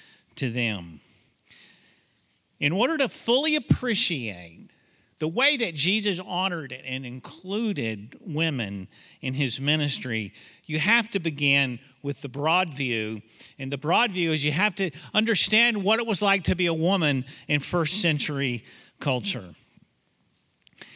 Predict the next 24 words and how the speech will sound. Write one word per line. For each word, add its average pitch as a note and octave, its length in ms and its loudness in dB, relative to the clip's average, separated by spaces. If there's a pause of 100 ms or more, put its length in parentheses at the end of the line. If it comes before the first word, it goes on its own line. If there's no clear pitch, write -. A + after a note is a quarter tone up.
(160)
It F3 160 4
was D#3 200 2
tough. F#3 520 0 (1040)
I E3 40 -8
mean, E3+ 180 2 (200)
the F3+ 100 0
Jewish C4 400 2
society A3 520 2
was F#3 120 -2
decidedly F3 800 0 (280)
patriarchal. D3+ 840 0
In C#3 60 0
other F#3 240 4
words, E3 420 2 (180)
it F3 100 0
was F#3 180 2
all F#3+ 180 4
geared F3 420 2
toward D3 300 -2
men. G#2 400 0 (720)
It D3 140 4
was D#3 160 2
all F3 200 6
run E3 640 2